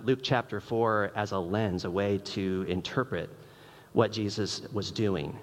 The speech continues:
why he came, how he was proclaiming, and what he was demonstrating. And in Luke chapter four, there's this expression that Jesus used, "I've come to declare the year of the Lord's favor." And then he goes on to describe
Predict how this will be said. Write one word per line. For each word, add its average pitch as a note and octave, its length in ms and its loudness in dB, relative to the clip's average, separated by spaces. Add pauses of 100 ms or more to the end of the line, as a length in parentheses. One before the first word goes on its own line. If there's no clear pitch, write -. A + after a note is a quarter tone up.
(120)
why F#2+ 260 2
he - 160 -12
came, F#2+ 640 -2 (480)
how G#2+ 180 2
he G2+ 220 -2
was F#2 140 -2
proclaiming, G#2+ 580 0
and E2 100 0
what F2+ 180 2
he F#2+ 140 -8
was F2 160 -6
demonstrating. E2+ 680 -2 (800)
And C3+ 100 10
in C#3 60 8
Luke F3 120 8
chapter E3 300 8
four, E3 320 8
there's C3+ 300 6
this C3 200 2
expression C3+ 460 4
that A#2 100 4
Jesus A2+ 340 2
used, A2+ 220 4
"I've A#2+ 220 6
come B2+ 240 2
to - 100 -4
declare A#2 400 2
the G#2 80 0
year G#2 220 4
of G2+ 60 2
the G#2 60 -4
Lord's F2+ 280 -2
favor." F2 440 0
And G2 80 0
then G2 100 2
he G#2+ 80 2
goes G2+ 200 2
on G#2+ 340 2
to - 120 -6
describe A2 680 2